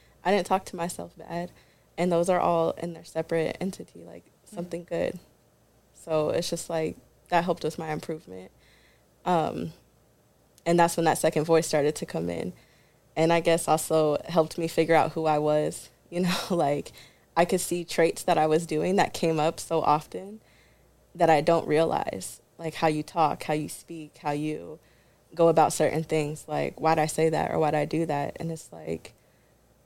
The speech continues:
Speaker 1: well, it's done. So <laughs> just acknowledge it and then show yourself kindness, show yourself grace. Like,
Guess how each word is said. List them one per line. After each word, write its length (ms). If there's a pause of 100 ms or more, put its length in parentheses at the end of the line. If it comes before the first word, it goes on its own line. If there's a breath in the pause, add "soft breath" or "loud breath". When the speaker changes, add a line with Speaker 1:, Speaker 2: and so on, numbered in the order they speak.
(220)
Speaker 1:
well, 380 (920)
it's 160
done. 420 (260)
So 420 (160)
<laughs> 160
just 200
acknowledge 480
it 280
and 180
then 220
show 180
yourself 340
kindness, 380
show 100
yourself 320
grace. 540
Like, 300